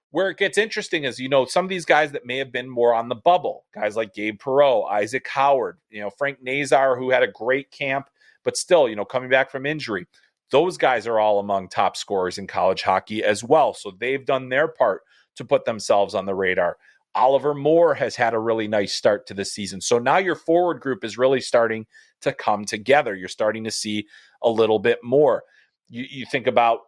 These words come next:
James Hagens and Cole Eiserman. We talked about Cole Eiserman being on the bubble coming out of the camp. And, it, you know, I said, "Hey, he might have to score forty goals before just to," you know, he, he did not have a very effective camp. And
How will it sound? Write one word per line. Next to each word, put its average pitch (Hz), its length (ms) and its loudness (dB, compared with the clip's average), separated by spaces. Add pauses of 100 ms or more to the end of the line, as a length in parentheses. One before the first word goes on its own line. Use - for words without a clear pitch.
(140)
James 135 360 -4
Hagens 147 340 0
and 143 140 -6
Cole 160 240 4
Eiserman. 143 440 -2
We 104 80 -10
talked 139 240 -2
about 143 220 0
Cole 160 220 2
Eiserman 147 440 -2
being 139 200 -4
on 139 160 0
the 143 60 -2
bubble 131 320 2
coming 127 300 -8
out 127 160 2
of 160 60 -4
the 156 80 -6
camp. 156 400 -2 (720)
And, 117 160 2
it, 120 200 -2
you 123 100 -8
know, 117 100 6
I 131 140 4
said, 139 220 0
"Hey, 139 200 0
he 147 80 -6
might 160 180 0
have 123 140 2
to 107 100 -20
score 131 240 2
forty 135 300 0
goals 180 300 2
before 131 400 0
just 131 260 -8
to," 120 240 2 (320)
you 117 80 -2
know, 120 100 4
he, 127 180 0
he 127 120 -8
did 139 160 -2
not 143 220 4
have 143 180 0
a 143 60 0
very 120 320 0
effective 117 460 -2
camp. 196 340 0
And 107 180 -8